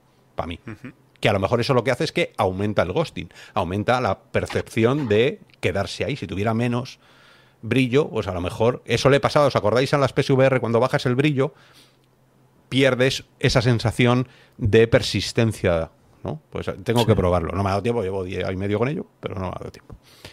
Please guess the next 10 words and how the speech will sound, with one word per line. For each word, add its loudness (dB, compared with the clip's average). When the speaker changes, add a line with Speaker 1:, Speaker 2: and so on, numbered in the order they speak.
Speaker 1:
Entonces, 4
bueno, -2
que 2
sepáis 2
que, 4
que 0
estas -2
cosas -2
le 4
pasan, 2